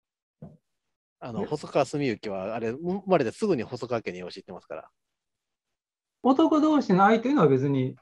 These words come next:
Speaker 2: 邪魔にならないんですね、こう、修行には。
Speaker 1: ならないです。
Speaker 2: うん。朝仏道もそうですもんね。
Speaker 1: うん。日本独特かな、これ。日本の伝統なんでしょうね。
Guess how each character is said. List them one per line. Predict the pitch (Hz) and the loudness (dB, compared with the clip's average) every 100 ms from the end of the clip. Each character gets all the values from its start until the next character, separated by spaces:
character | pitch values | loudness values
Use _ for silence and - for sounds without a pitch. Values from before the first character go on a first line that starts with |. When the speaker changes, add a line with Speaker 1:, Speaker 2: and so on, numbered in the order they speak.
| _ _ _ _ | _ _ _ _
Speaker 2:
邪 | 139 147 | 2 4
魔 | 139 | 4
に | 139 | 6
な | |
ら | 151 | 6
な | 151 120 | 6 4
い | 113 | -2
ん | |
で | |
す | 113 | -2
ね、 | 233 196 | 0 2
こ | - | 0
う、 | |
修 | - 131 | 2 4
行 | 131 117 | 6 4
に | 117 | 0
は。 | 107 104 - _ _ _ | -4 -8 -16 _ _ _
Speaker 1:
な | 190 | 0
ら | 180 | 2
な | 131 | 2
い | |
で | 85 | -2
す。 | - - _ _ _ _ _ _ _ _ 123 | -10 -20 _ _ _ _ _ _ _ _ -12
Speaker 2:
う | |
ん。 | 110 104 | -12 -6
朝 | 165 160 160 | 0 4 6
仏 | 190 214 | 8 8
道 | 208 | 6
も | 127 | 6
そ | 113 113 | 4 2
う | |
で | 110 | 2
す | 117 | -2
も | 113 | 0
ん | 165 | 2
ね。 | 196 113 - | 2 0 -8
Speaker 1:
う | 135 | -14
ん。 | 101 90 - _ _ _ _ _ _ _ _ - | -14 -14 -20 _ _ _ _ _ _ _ _ -14
日 | 175 156 | -8 -6
本 | 160 165 147 143 135 135 123 | -6 -8 -10 -14 -14 -12 -8
独 | 139 165 | -8 -8
特 | - 165 | 0 2
か | - - - - _ - - - | 2 0 -8 -20 _ -10 -10 -14
な、 | - | -6
こ | 151 | -2
れ。 | 123 - - 160 | -2 -4 -6 -4
日 | |
本 | 151 175 | -2 0
の | 151 | 2
伝 | 156 - | 2 2
統 | 165 139 | 2 2
な | |
ん | 95 | 0
で | |
し | 92 | -10
ょ | 101 | -6
う | |
ね。 | 110 156 95 | -4 -4 -8